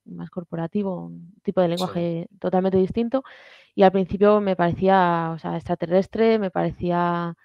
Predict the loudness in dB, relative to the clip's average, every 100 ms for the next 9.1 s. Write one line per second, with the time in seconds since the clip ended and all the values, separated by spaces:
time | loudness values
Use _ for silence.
0 | -20 -18 -18 -16 -10 -6 -4 -4 -6 -8
1 | 0 4 6 6 6 8 8 6 4 2
2 | 2 2 0 2 4 2 0 0 -2 0
3 | 0 0 0 -2 -4 -6 -2 -2 0 -2
4 | -4 -10 -12 _ _ _ -20 -20 -14 -2
5 | 4 4 6 4 0 -4 -4 -4 -2 -4
6 | -4 -6 -10 -18 _ _ _ _ _ _
7 | _ _ _ -2 0 0 -2 -2 -2 0
8 | -2 0 0 0 2 0 -2 -4 -8 -10